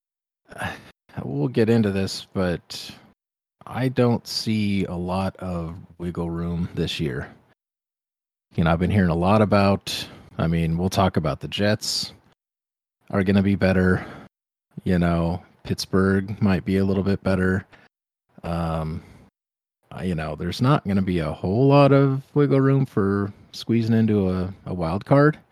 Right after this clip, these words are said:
you know, as much now. So, yeah, that might be very thin margin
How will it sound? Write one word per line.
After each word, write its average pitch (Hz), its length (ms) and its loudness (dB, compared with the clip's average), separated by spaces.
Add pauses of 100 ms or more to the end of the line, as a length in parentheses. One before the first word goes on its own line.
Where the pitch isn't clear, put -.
(800)
you 127 120 4
know, 127 280 4
as 110 180 0
much 113 300 0
now. 139 280 0 (960)
So, 87 400 -4 (960)
yeah, 139 180 -4
that 131 200 -6
might 160 240 0
be 123 140 0
very 98 680 2 (440)
thin 98 260 4
margin 85 540 -2